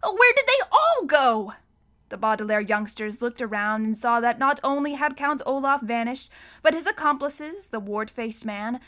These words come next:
the hook-handed man, the bald man with the long nose, the enormous person who looked like neither a man nor a woman,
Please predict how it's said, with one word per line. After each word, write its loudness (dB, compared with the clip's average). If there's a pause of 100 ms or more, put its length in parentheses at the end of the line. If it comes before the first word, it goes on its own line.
(160)
the -2
hook-handed 0
man, 2
the 4
bald 8
man 0
with -4
the -2
long 2
nose, -4 (300)
the -6
enormous 0
person -4
who -4
looked -2
like 4
neither 6
a 6
man 2
nor 4
a -2
woman, -4